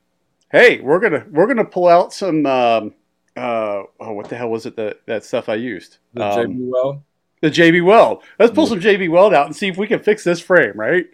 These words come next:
Speaker 2: I remember that.
Speaker 1: And, um, and it worked. I st-, I still have that frame today. It still works. Um,
Speaker 2: It was a twenty-six
Speaker 1: and then
Speaker 2: frame, right? The same one
Speaker 1: it
Speaker 2: you
Speaker 1: was a
Speaker 2: did?
Speaker 1: twenty-six frame. Uh,
Speaker 2: The
Speaker 1: well, it's
Speaker 2: pinhole.
Speaker 1: funny.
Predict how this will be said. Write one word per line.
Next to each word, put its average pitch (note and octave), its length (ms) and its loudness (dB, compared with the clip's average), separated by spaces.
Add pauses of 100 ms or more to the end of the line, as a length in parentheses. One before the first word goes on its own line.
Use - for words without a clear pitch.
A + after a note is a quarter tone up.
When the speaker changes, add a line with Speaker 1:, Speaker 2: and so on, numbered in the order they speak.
(280)
Speaker 2:
I G#2+ 40 -14
remember A2+ 360 -6
that. E3+ 240 6
Speaker 1:
And, D#3+ 140 -2
um, C3+ 420 2 (400)
and F#3+ 100 4
it A3 100 6
worked. C#4 380 0
I D#3+ 180 2
st-, - 280 -12
I A#2+ 100 -6
still F3 220 -4
have F#3 120 2
that F3 140 -2
frame F3 260 -2
today. E3 300 0
It D3 80 -2
still G3 260 0
works. D#3+ 580 0 (520)
Um, B2+ 560 0 (280)
Speaker 2:
It - 60 -20
was A#2+ 120 -8
a A2+ 80 -4
twenty-six C3 420 -4
Speaker 1:
and D3 80 2
then D#3+ 220 6
Speaker 2:
frame, A2 180 -8
right? - 240 -12
The A2 100 -8
same B2+ 220 -8
one B2+ 120 -4
Speaker 1:
it F3+ 40 4
Speaker 2:
you F3+ 40 6
Speaker 1:
was F#3 80 2
a F#3 40 -2
Speaker 2:
did? - 60 -6
Speaker 1:
twenty-six G3 420 2
frame. D#3 380 -2 (100)
Uh, C3 360 0
Speaker 2:
The C3 40 -6
Speaker 1:
well, D3+ 160 -4
it's B2+ 80 -2
Speaker 2:
pinhole. B2 80 -4
Speaker 1:
funny. D#3+ 380 -10